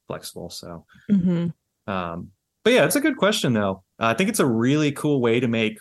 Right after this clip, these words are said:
Speaker 1: really gnarly shohin, and then
Speaker 2: Yeah.
Speaker 1: also grow out, like,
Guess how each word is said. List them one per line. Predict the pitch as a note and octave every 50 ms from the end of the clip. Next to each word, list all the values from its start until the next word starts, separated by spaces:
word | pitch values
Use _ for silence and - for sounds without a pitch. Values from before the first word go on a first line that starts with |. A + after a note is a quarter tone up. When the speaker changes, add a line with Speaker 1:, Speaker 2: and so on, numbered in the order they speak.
| - -
Speaker 1:
really | G#2+ A2+ A#2+ A#2+ A#2+ A#2+
gnarly | G#2 G#2 G2+ G#2+ G#2+ G#2+ A2 A2 A2
shohin, | G#2+ - - A2 G#2+ A2 A2+ C3+ C#3 D3+ D#3+ F3+ F#3+ F#3 _ _ _ _ _ _ _ _ _ _
and | B2+ B2 B2 B2
then | B2+ C3 B2+ B2 B2 A#2 A#2 -
Speaker 2:
Yeah. | G2+ B2
Speaker 1:
also | B2+ B2+ - - D3 C3 B2 A#2+ A#2 A2+ A2 A2 G#2+ G#2 A2 - _ _ _ _ _ _ -
grow | A#2 A#2+ B2 B2 B2 A#2+
out, | A#2 A#2 A2+ A2 - - - - -
like, | A2+ G2+ F#2 - - -